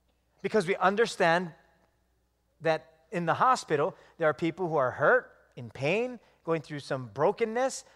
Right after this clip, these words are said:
and even sick, not feeling well. That's the picture of the church. Versus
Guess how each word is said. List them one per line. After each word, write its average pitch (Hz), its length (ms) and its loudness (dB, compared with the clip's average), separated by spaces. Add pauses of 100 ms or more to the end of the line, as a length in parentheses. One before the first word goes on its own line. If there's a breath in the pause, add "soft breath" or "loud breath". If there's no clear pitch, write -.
(120)
and 160 140 -8
even 220 600 -2 (520)
sick, - 640 -4
not 190 340 -4
feeling 233 380 -4
well. 220 440 0 (1700 soft breath)
That's 190 380 2
the 214 160 -2
picture 156 920 -2 (460)
of 127 340 -2
the 151 200 -6 (100)
church. - 1120 -6 (2250)
Versus 165 760 2